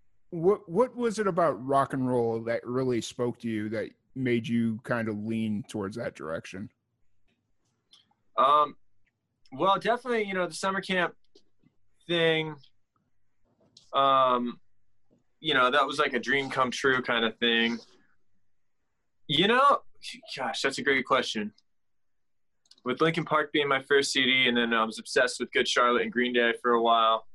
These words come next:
Speaker 2: Um, I think,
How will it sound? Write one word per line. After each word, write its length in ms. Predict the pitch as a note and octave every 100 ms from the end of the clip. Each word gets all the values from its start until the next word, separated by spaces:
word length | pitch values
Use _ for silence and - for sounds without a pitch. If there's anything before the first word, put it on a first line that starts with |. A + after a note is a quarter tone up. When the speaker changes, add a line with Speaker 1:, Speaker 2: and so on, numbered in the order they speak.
| - _ _ _ _ _ _ -
Speaker 2:
Um, 480 | A2+ A2 G#2+ G#2 - _ _ _ _ _ _ _ _ _ - - _ _ _ _ _ _ _ _ _ _ - - - _ _ _ _ - _ _ _ _ _ _ -
I 140 | D3 D#3+
think, 260 | A3+ C#4